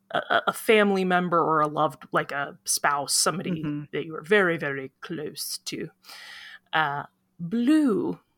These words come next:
Speaker 2: Um, respect?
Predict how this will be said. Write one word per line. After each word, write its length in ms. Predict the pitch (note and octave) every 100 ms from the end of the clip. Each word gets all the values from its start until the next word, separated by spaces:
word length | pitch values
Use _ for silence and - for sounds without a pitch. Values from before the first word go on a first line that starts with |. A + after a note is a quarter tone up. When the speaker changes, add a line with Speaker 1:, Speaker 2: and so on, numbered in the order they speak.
| _ _ _ _ - - _ _ _ _ _ -
Speaker 2:
Um, 800 | F3+ A3 D#4 E4+ E4 E4 E4+ D#4 _ _ _ _ _ _ _ _ _ _ _ _ _ F#3+
respect? 1200 | F3 D#3+ - - D#3+ F3 F4 - - - -